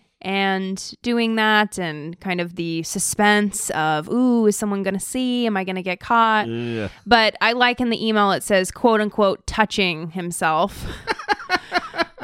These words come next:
Speaker 1: Um, yeah, on the outside of his clothing. So he, like, didn't have
Speaker 2: Well, that, I don't think that's a crime.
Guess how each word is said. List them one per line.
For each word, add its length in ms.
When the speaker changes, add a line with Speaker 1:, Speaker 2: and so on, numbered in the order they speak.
Speaker 1:
Um, 840
yeah, 260
on 140
the 120
outside 520
of 100
his 120
clothing. 520
So 180
he, 160
like, 240
didn't 260
have 680
Speaker 2:
Well, 120
that, 160
I 80
don't 100
think 120
that's 180
a 60
crime. 520